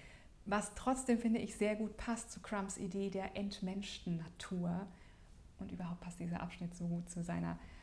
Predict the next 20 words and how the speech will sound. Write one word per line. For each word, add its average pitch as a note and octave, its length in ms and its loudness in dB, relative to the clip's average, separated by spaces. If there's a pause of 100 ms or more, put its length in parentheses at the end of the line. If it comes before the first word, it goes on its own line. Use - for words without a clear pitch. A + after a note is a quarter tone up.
(220)
ja, E3+ 180 4
so E3+ 120 0
klangsinnlichen F3+ 760 4
Musik. F3+ 460 6 (1200)
Kurze A#3 260 2
Vorwarnung, A#3 720 6
dieser F3 300 0
Abschnitt G3 340 -2
ist - 260 -8
ein F3+ 140 0
bisschen F#3 320 -4
sexistisch. F3 640 -4 (960)
Im F3 460 2
einundzwanzigsten F3+ 600 0
Jahrhundert F3+ 460 2
würde F3 200 4
ein E3+ 180 2
Autor F3 360 -2
damit E3+ 260 0
wahrscheinlich E3+ 380 -4